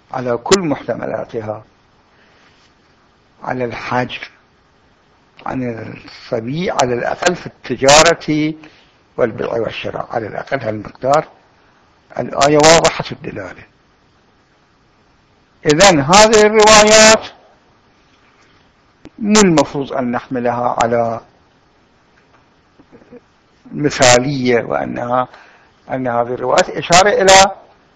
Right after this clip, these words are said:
أن الرشد كافي في الطفل حتى في التجارة والبيع والشراء إذا كان رشيدا، رغم أنه غير بالغ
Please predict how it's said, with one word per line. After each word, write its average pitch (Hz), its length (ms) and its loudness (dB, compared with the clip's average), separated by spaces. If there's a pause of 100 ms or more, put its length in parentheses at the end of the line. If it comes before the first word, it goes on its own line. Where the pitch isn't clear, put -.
(200)
أن 147 200 0
الرشد 143 520 2
كافي 165 480 2
في - 80 -16
الطفل - 500 -8 (1600)
حتى 139 240 -6
في 127 60 -6
التجارة 123 600 0
والبيع 113 360 -10
والشراء - 640 -10
إذا 127 240 2
كان - 260 -2
رشيدا، 196 760 -2 (1300)
رغم 165 240 0
أنه 127 340 0
غير 120 240 2
بالغ 127 440 0